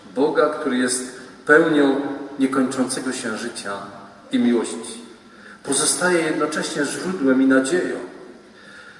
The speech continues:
Zmienia się środowisko posługi kapłańskiej. Pewne kręgi dzisiaj naszego społeczeństwa niestety ogarnia jakaś obojętność religijna, która ignoruje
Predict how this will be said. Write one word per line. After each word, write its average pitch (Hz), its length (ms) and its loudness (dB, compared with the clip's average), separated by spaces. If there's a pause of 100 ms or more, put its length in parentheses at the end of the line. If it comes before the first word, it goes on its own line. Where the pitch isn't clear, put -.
(140)
Zmienia 240 460 0
się 135 240 4
środowisko 135 680 4
posługi 113 480 -4
kapłańskiej. 98 720 -10 (460)
Pewne 113 220 0
kręgi 127 600 4
dzisiaj 107 400 0 (160)
naszego - 340 -6
społeczeństwa 127 840 2
niestety 127 500 2
ogarnia 127 560 2 (540)
jakaś - 400 2 (540)
obojętność 131 800 4 (100)
religijna, 120 680 -2 (680)
która 131 280 2
ignoruje 143 960 4